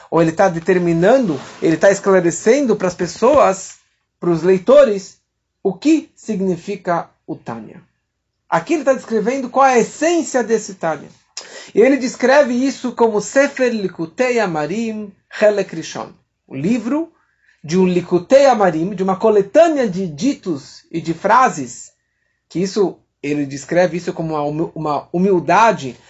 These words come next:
né? Eu só fiz uma coletânea das palavras do Baal Shem Tov, do Maggid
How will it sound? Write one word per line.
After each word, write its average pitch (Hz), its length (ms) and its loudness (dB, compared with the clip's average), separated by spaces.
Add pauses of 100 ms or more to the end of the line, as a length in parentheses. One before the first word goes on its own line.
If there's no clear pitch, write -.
né? 151 140 2
Eu 180 80 4
só 170 160 -4
fiz 214 180 -8
uma 185 300 0 (160)
coletânea 233 800 4
das 147 260 -8
palavras 180 600 2
do 151 100 -4
Baal 143 160 -2
Shem 214 300 0
Tov, 151 200 -6
do 139 120 -8
Maggid 135 340 -6